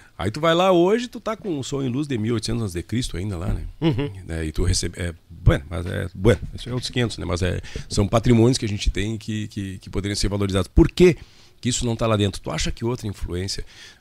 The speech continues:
Speaker 1: Tá, mas tá assim, ó. Aí também temos um grande problema, né? Que eu acho que nós temos um movimento tradicionalista, um, um movimento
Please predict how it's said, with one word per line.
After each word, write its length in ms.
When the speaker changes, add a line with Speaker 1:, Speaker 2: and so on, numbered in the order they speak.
Speaker 1:
Tá, 160
mas 140
tá 80
assim, 180
ó. 140
Aí 240
também 300
temos 240
um 80
grande 200
problema, 380
né? 160
Que 160
eu 160
acho 240
que 100
nós 140
temos 240
um 60
movimento 420
tradicionalista, 800
um, 360
um 100
movimento 440